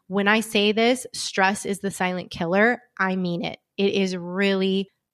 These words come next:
really wreaking havoc on the body. So how does that relate to acne? Well, if we're stressing out, we're exposed to chronic stress, it is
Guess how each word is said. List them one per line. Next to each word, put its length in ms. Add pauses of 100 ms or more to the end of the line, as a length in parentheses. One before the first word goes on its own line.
(120)
really 440
wreaking 340
havoc 340
on 140
the 80
body. 420 (120)
So 420 (220)
how 220
does 140
that 220
relate 320
to 100
acne? 500 (280)
Well, 320
if 260 (180)
we're 220
stressing 480
out, 160
we're 120
exposed 320
to 80
chronic 340
stress, 400 (320)
it 140
is 380